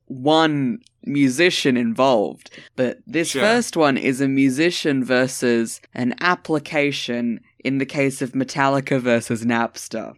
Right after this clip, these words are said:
Speaker 2: Oh, okay, okay.
Speaker 1: A, a, a very famous case in terms of, uh, musician on, you know, other entity, uh, court cases.
Speaker 2: Sure.
Speaker 1: So, in the late nineties and, like, the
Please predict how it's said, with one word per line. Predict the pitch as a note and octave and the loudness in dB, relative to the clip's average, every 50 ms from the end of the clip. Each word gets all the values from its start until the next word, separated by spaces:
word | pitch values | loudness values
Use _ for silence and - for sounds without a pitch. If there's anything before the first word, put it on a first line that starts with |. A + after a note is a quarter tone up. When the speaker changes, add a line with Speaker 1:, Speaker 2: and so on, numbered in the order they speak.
| _ _ - | _ _ -8
Speaker 2:
Oh, | F#2+ G2+ A2 B2 C#3 D3 D#3+ D#3+ D#3 C#3+ C3+ A#2+ A2 G2+ G2 F2+ E2 - - | -6 -2 0 0 2 4 4 4 4 4 4 4 2 0 0 -2 -4 -4 -2
okay, | - C3+ E3 G#3+ - - - F3+ C#3+ B2+ A#2 G#2+ G#2 G2 F#2+ G2 G#2 C3+ E3 - _ - | 0 0 0 0 -2 0 2 4 4 6 4 4 4 2 2 2 -2 -4 -6 -8 _ 0
okay. | C#3+ E3+ - C3+ B2+ C3+ C#3 A2+ G#2 G2 G2 F2+ E2+ F2 F2+ | 0 2 2 2 4 4 4 4 4 2 2 0 -2 0 0
Speaker 1:
A, | C3+ C3+ C3+ C3+ B2 - _ C#3 | 0 0 0 0 -2 -4 _ -2
a, | C3+ | -2
a | C3+ | -2
very | B2 A#2+ C#3+ D#3+ E3+ E3+ D#3+ | 0 0 0 2 2 2 0
famous | D3+ - D#3 D3 C3+ B2+ B2 A#2+ - | -2 -2 -2 -2 0 -2 -2 -4 -6
case | - - C#3 B2 A2 E2+ - - - - _ _ - | -6 -4 -4 -4 -4 -6 -12 -16 -18 -20 _ _ -8
in | A#2+ A#2 | -6 -6
terms | A2+ - C3 A#2+ A#2 A#2 A2 A#2+ | -4 -2 0 0 0 0 -2 -2
of, | A2+ A2 G#2+ - | -4 -4 -4 -4
uh, | - A#2+ A#2 A#2 A2+ A2 A2 - _ | -4 -2 0 0 0 -2 -4 -4 _
musician | B2 B2 A#2+ A#2+ A2+ A2+ C3 B2 - - B2 A#2 A#2 A#2 | 0 2 2 2 2 2 -2 -2 0 0 0 0 0 0
on, | - A2+ B2 A#2+ A#2 A2 A2 A2 A2 - _ _ | -2 0 0 0 0 0 -2 -4 -6 -8 _ _
you | - B2+ B2 | -2 0 0
know, | B2 A#2 A2 - | 2 0 0 2
other | B2 C3 B2+ A#2+ C3 B2 - | 0 0 2 2 0 -2 0
entity, | A#2+ B2+ B2 A#2+ - C3+ B2 - - C3 A#2+ A2+ A2+ A#2 A#2 A2 - | -2 -2 -2 -2 -2 -4 -4 0 0 2 2 2 2 0 -2 -2 -2
uh, | - A2+ A2+ A2+ - | -4 -4 -4 -6 -8
court | - - - - D3 C#3+ - - | -10 -10 -4 -2 -2 -2 -2 -2
cases. | - B2+ A#2 A2+ - - - F2 E2+ D#2 - - _ | -2 -2 -2 -2 -4 -10 -14 -14 -14 -14 -16 -18 _
Speaker 2:
Sure. | - - - A#2 D#3 D3+ C#3 C3 C3 C3 C3 B2+ | -12 -6 -2 2 4 4 4 4 2 0 -2 -4
Speaker 1:
So, | C3 _ _ _ _ - _ _ | -8 _ _ _ _ -20 _ _
in | - D#3 D#3 D#3+ E3 | -6 -6 -6 -4 -6
the | F#3+ F#3+ | -6 -6
late | F#3+ F#3 F#3 F#3 F#3+ G3 - | -6 -4 -6 -6 -6 -8 -10
nineties | F3+ F3 E3+ E3 D#3+ D#3+ E3 E3 D#3+ - - D#3 D3+ D3+ D3+ D3+ D3+ D3+ D3+ D3+ C#3+ D3 | -8 -6 -4 -4 -2 -2 -4 -6 -8 -10 -10 -8 -4 -4 -2 -2 0 0 -2 -2 -2 -4
and, | D3 D3 | -4 -2
like, | C#3 C#3 C#3 C#3 | -2 -2 -4 -6
the | - - | -14 -16